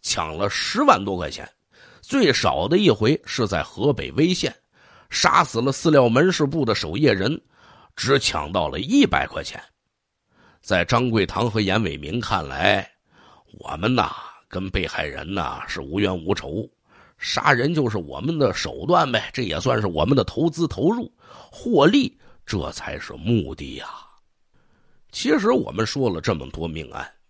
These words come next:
往往就是因情而起，因仇而起，因钱而起，往往很多的仇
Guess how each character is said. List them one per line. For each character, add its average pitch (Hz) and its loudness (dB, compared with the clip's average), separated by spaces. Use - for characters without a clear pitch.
往 139 -4
往 120 -8
就 85 -6
是 71 -12
因 143 0
情 123 -4
而 117 2
起， - -8
因 135 -2
仇 120 -2
而 113 2
起， - -8
因 202 2
钱 - -4
而 78 -4
起， - -8
往 160 4
往 196 4
很 104 -2
多 214 4
的 151 2
仇 151 2